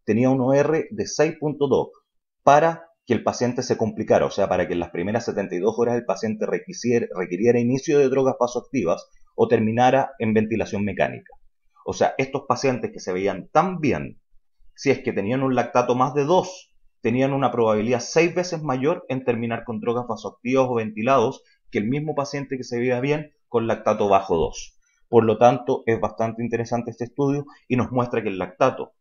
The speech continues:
en estos pacientes también tiene un valor pronóstico importante y es de utilidad para nosotros para definir la disposición.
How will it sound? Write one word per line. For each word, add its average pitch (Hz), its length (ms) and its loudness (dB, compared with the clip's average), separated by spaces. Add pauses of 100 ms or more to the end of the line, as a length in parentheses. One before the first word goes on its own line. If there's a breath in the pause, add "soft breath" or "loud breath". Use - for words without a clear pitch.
(140)
en 101 120 0
estos 110 240 -4
pacientes 135 560 -4
también 117 460 -2
tiene 139 160 -2
un 131 80 -2
valor 120 280 0
pronóstico 117 520 -4
importante 120 800 -2 (180 loud breath)
y 117 100 2
es 113 80 0
de 117 60 -2
utilidad 110 420 -2
para 117 140 0
nosotros 110 460 -2 (200 soft breath)
para 104 200 4
definir 101 360 -4
la 113 100 0
disposición. 135 680 -4